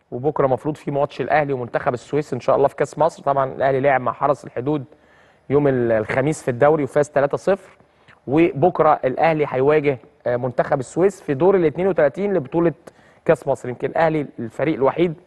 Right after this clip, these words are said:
اللي متأخر في بطولة الكأس، عشان طبعًا كان مشاركته في نهائي أفريقيا، فتم تأجيل مباراة الأهلي ومنتخب السويس، لكن هتتلعب بكرة إن شاء الله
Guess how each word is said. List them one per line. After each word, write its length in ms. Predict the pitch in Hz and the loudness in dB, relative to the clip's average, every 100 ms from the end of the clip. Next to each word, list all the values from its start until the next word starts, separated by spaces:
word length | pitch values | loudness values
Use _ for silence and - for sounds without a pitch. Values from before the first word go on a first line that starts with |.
| _ _ _ _ - | _ _ _ _ -8
اللي 180 | 123 131 | -4 0
متأخر 540 | 131 - 170 - 151 | 0 2 0 0 -4
في 140 | 123 127 | -4 -6
بطولة 240 | - 170 165 | -4 -2 -2
الكأس، 280 | 143 180 160 | -2 -2 -2
عشان 200 | 151 135 | -6 -2
طبعًا 300 | 160 156 143 | 2 2 2
كان 160 | 156 | -2
مشاركته 520 | 156 139 139 - 160 143 | -2 -4 -4 -4 -4 -4
في 120 | 139 | -2
نهائي 340 | 135 151 113 | 0 2 2
أفريقيا، 460 | 127 151 170 185 180 - _ _ _ _ | 2 2 0 0 -4 -8 _ _ _ _
فتم 320 | - 156 156 | -4 -2 0
تأجيل 340 | 143 127 135 151 | 0 -2 0 -2
مباراة 340 | 135 139 147 | 0 0 0
الأهلي 260 | 131 151 147 | 0 0 -2
ومنتخب 360 | 131 160 151 | -4 -4 -4
السويس، 320 | 131 175 185 | -4 -4 -2
لكن 220 | 160 - 185 | -2 -2 -4
هتتلعب 520 | 160 139 156 147 131 | -4 -2 2 2 2
بكرة 260 | 160 135 | -2 0
إن 80 | 123 | -2
شاء 200 | - 139 | 0 -2
الله 260 | 131 139 | 2 2